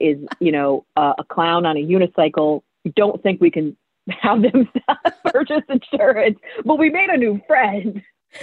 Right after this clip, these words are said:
So we really were disrupting the industry even back then. Um,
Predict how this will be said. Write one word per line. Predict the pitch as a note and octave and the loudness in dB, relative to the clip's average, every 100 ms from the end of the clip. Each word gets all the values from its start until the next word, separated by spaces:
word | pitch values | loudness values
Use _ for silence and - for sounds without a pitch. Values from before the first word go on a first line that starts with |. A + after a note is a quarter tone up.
| - - - F4+ F4 - | -20 -20 -10 -8 -8 -4
So | B3+ A3+ | 0 0
we | A3+ D4+ | 2 2
really | C#4+ C4 B3 A3 | 2 2 4 2
were | G3+ G3 | 0 -2
disrupting | G3 - G3 A3 A3 G#3+ G3+ | -2 -6 -4 -2 0 0 -2
the | - | -4
industry | F3 E3+ - E3+ D3+ | -6 -6 -6 -6 -6
even | D#3 D3 | -6 -8
back | C#3+ C#3+ C3+ - | -8 -8 -8 -12
then. | A#2+ B2 D#3 - _ _ _ - E3+ | -14 -14 -16 -18 _ _ _ -8 -2
Um, | E3 D#3 D3+ | 0 -2 -4